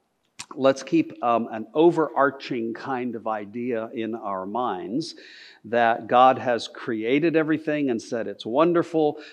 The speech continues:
God has created us and said we're wonderful. He's put us down in the garden where everything is wonderful,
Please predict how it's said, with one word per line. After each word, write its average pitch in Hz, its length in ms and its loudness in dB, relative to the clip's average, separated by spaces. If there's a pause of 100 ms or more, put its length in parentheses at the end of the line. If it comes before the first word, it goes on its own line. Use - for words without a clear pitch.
(100)
God 123 240 6
has 117 200 -4
created 107 580 -6
us 151 320 4
and 113 160 -4
said 107 240 -6
we're 165 320 0
wonderful. 156 720 2 (220)
He's 117 180 -4
put 196 240 0
us 170 140 0
down 135 280 0
in 123 120 -2
the 110 80 -4
garden 156 480 2
where 117 240 -2
everything 151 500 0
is 113 160 -6
wonderful, 156 680 -2